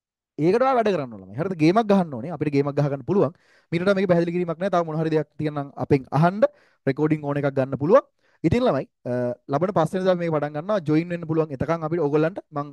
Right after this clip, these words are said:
ගෲප් වල දාන්නම් විස්තර. පුළුවන් තරම් ඉක්මනට ජොයින් වෙන්න. අපි ඒවා ගෲප් වලට දාලා ඔයාලට පී ඩී එෆ් හම්බ වෙන වැඩ ටික සලස්වන්නම්. පුළුවන් තරම් ඉක්මනට ජොයින් වෙන්න. එහෙනම් ලංකාව පුරා අපේ ඉන්න ළමයින්ට, අ, මං පහක් දාලා ඉවර කරන්නේ. හරිද? මේ පාර, ගිය පාර මම ලොකු රිසල්ට් ටිකක් අපි දැම්ම අපේ පන්ති ඇතුලෙන්.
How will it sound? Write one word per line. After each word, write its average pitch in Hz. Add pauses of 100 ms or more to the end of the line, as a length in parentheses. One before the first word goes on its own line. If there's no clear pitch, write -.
ගෲප් 139
වල 147
දාන්නම් 139
විස්තර. 180 (200)
පුළුවන් 185
තරම් 202
ඉක්මනට 180
ජොයින් 165
වෙන්න. 147
අපි 147
ඒවා 135
ගෲප් 135
වලට 135
දාලා 151
ඔයාලට 143
පී 131
ඩී 127
එෆ් -
හම්බ 131
වෙන 131
වැඩ 127
ටික 131
සලස්වන්නම්. 123 (360)
පුළුවන් 151
තරම් 170
ඉක්මනට 156
ජොයින් 151
වෙන්න. 135 (360)
එහෙනම් 214 (380)
ලංකාව 170
පුරා 165 (240)
අපේ 131
ඉන්න 170
ළමයින්ට, 151 (240)
අ, 123 (120)
මං 135
පහක් 175
දාලා 170
ඉවර 151
කරන්නේ. 147 (120)
හරිද? 156
මේ 160
පාර, 170 (100)
ගිය 139
පාර 151
මම 156 (180)
ලොකු 135 (140)
රිසල්ට් 165
ටිකක් 165
අපි 156
දැම්ම 147
අපේ 143
පන්ති 131
ඇතුලෙන්. 151